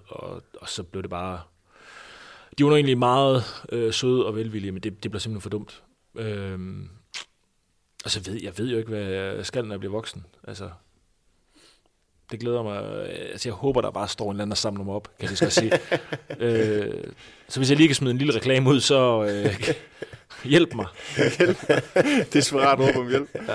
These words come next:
Speaker 3: Når du bliver voksen, er det også det her med, at I håndboldspillere, I er så skide privilegeret et eller andet sted? Øh.
Speaker 1: Og helt vildt.
Speaker 3: Ja.
Speaker 1: Helt vildt. Altså, jeg synes, jeg har haft en, øh, en travl dag i dag. Øh, ja, altså, jeg vil se et lidt, jeg vil se et tyve minutters video måske, og trænet, øh, halvanden time.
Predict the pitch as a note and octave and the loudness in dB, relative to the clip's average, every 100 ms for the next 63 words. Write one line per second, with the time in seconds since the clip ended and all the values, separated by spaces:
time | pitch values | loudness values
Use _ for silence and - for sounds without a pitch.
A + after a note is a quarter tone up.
0 | G2+ F#2 - C3 C3 C3+ C3+ D3+ - A#2 | -6 -10 -4 0 2 4 4 2 0 -2
1 | B2+ C#3+ D3 D3+ D3 C3 C3+ C3+ C3 C3+ | 4 6 4 4 2 2 0 -2 -2 -4
2 | C3+ B2 C3+ B2+ B2 B2 B2+ - C3+ C3+ | -4 -4 -2 0 0 -2 -4 -8 -6 -6
3 | - B2 B2 C3+ A#2 A#2 A#2+ - B2 C3 | -4 -4 0 0 0 -4 -8 -8 -10 -10
4 | _ _ - - - - B2+ A#2 G#2+ G#2+ | _ _ -14 -12 -6 0 2 2 0 -4
5 | - B2+ - _ _ _ _ _ _ A2 | -8 -8 -8 _ _ _ _ _ _ -2
6 | C3 G#2+ G2 - A#2 A2+ A2+ A2 G#2+ C3+ | 0 0 -2 -2 0 4 4 4 2 2
7 | B2 G#2+ A2+ A2 G#2 G#2 G2 G2 G2+ A2 | 4 2 -2 -6 -4 -2 0 -2 -2 -4
8 | A2 G2 G2 - B2+ G#2+ G2+ G#2+ A2 - | -4 -6 -6 2 4 4 4 4 2 -2
9 | A2 G#2 G2 G2 G2+ G2 F2+ _ _ - | -4 -2 -2 -4 -6 -8 -10 _ _ -6
10 | A2 - A2 A2 G#2+ - C3+ G#2+ G#2+ G#2 | -4 -4 -4 -6 -6 -8 -8 -6 -10 -12
11 | _ _ - - - - - - - C3+ | _ _ -20 -18 -18 -18 -16 -10 -6 -6
12 | - F3+ E3+ C#3+ F3+ B2+ A#2 - C3+ - | 0 2 2 0 -2 -2 -4 -4 -4 -4
13 | A2+ - C3+ C#3+ C3 A2+ G#2+ G#2 G#2 A#2+ | -8 -4 -2 -2 -2 0 2 0 -2 0
14 | C3 D3 D3+ D3 D3 | 0 0 -2 -4 -6